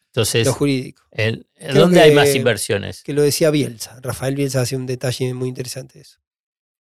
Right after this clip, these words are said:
Speaker 1: ¿Dónde hay más inversiones? En tema proporcional, Brasil es cuatro veces la Argentina. ¿En Brasil o en Argentina?
Speaker 2: En Brasil.
Speaker 1: En Brasil. ¿Brasil
Speaker 2: Sí,
Speaker 1: está
Speaker 2: también.
Speaker 1: en el ciadi? No.
Speaker 2: No,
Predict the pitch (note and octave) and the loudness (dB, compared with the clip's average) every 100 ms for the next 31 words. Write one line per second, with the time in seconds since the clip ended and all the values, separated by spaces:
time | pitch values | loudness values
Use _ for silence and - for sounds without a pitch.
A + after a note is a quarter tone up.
0 | _ G#2+ C3 C#3 C3 A#2 - G#2+ F#2+ - | _ -4 0 2 0 0 -4 -6 -6 -6
1 | F2+ E2+ - A#2+ G2 G#2+ A2+ F#2+ G2+ G2+ | -12 -12 -14 -12 -4 0 0 0 -2 -2
2 | F#2 G#2+ A#2+ F#2+ F2 E2+ G#2 G2+ - F#2+ | -2 -2 0 0 -2 -4 -6 -8 -8 -10
3 | G2 G2 G2+ G2+ F#2 E2+ F#2+ E2+ F#2 F2+ | -4 -4 -4 -6 -8 -8 -12 -14 -14 -12
4 | - - G2 G2 - D3 D3+ G#2 - F2+ | -14 -12 -8 -6 -6 -8 -6 -8 -10 -18
5 | F#2+ F#2+ C3 B2 A#2+ A2 - E2 - _ | -14 -8 -2 0 0 0 -4 -12 -16 _
6 | _ _ - A2+ B2 - B2+ G#2+ E3+ D3+ | _ _ -6 -2 0 0 0 2 4 4
7 | D3 D3 C3+ B2 A2 - E3 F#3 G#2+ - | 6 4 4 0 -4 0 0 0 -4 -10
8 | _ - C#3+ - | _ -8 -8 -14